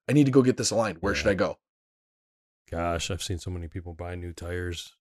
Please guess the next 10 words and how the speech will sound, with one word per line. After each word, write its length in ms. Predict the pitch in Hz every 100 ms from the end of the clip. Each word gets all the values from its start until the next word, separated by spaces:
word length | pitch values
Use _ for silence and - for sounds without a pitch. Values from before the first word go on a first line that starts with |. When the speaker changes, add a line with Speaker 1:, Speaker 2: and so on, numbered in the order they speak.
| _
Speaker 2:
They 80 | 92
don't 180 | 87 87
get 100 | 90
alignment, 640 | 90 87 92 95 95 -
and, 180 | 90 90
uh, 320 | 90 87 87 - _ _ _ _ _ _ _ _ -
within, 240 | - 95
like, 160 | 95 -
a 80 | 78
month, 440 | 85 90 87 -